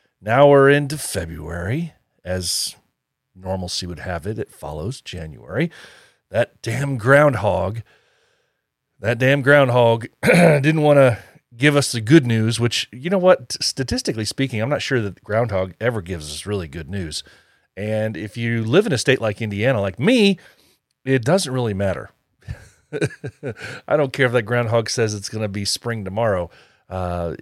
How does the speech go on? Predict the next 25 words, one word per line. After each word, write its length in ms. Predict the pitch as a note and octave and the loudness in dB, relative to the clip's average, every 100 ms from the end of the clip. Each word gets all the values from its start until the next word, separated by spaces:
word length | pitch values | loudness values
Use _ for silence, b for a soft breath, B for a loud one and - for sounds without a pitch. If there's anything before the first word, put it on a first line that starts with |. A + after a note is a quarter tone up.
| - G1+ - | -14 -16 -12
when 200 | G#2+ G#2 | -8 -6
you 80 | G#2+ | -2
live 180 | C#3+ | -2
in, 280 | C3+ A2 G#2 | -2 -6 -8
in 140 | G2 G2+ | -8 -4
my 160 | G2+ | -4
state 420 | G2+ - F#2 F2 - | -4 -4 -6 -6 -12
and 200 | F#2+ F2+ | -12 -12
a 40 | |
few 240 | - A2 G2 | -10 -4 -4
others 240 | F#2 E2+ | -4 -8
I 60 | F2 | -10
know 140 | F2 | -10
that 80 | E2+ | -8
have 140 | F#2 | -8
the 60 | D2+ | -8
same 280 | - F2+ E2+ | -10 -8 -10
issue, 280 | - D#2+ | -10 -10
it, 380 | E2 F#2+ _ - | -8 -10 _ -10
uh, 220 | F#2 E2+ | -6 -6
pretty 220 | - A3+ B3+ | -8 -10 -8
much 200 | G2+ - | -8 -8
doesn't 240 | E2 D#2+ | -12 -12
matter. 300 | C2 G1+ - _ _ _ _ _ _ _ | -18 -20 -20 _ _ _ _ _ _ _
So 460 | - - G2 F#2 | -8 -2 0 0